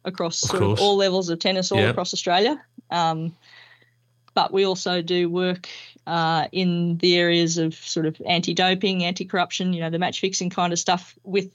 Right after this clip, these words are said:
Speaker 1: the I T I A, the International Tennis Integrity Agency, who are based in London. Um, they c-,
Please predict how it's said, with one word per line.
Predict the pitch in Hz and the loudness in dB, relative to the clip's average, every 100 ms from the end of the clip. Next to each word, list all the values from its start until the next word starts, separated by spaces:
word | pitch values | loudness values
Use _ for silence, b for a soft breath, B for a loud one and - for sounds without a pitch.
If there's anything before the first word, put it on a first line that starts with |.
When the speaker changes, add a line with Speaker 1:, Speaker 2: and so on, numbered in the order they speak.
| - | -6
Speaker 1:
the | 175 175 170 156 - | 0 2 2 0 -2
I | 180 180 | -2 0
T | 190 | 0
I | 170 196 262 | 2 2 2
A, | |
the | 226 | 0
International | 208 208 190 - 180 | -2 -4 -6 -6 -4
Tennis | 202 202 190 | -2 -2 -4
Integrity | 185 202 208 202 - | -2 0 0 0 0
Agency, | 196 196 226 - 277 | -2 0 -4 0 0
who | 254 | 2
are | 196 | 2
based | 214 226 - | 0 0 0
in | 208 | 0
London. | 208 277 415 415 B B B B B - | 2 2 0 -2 B B B B B -2
Um, | 196 180 180 | 2 4 4
they | 175 180 | 2 0
c-, | 180 | -4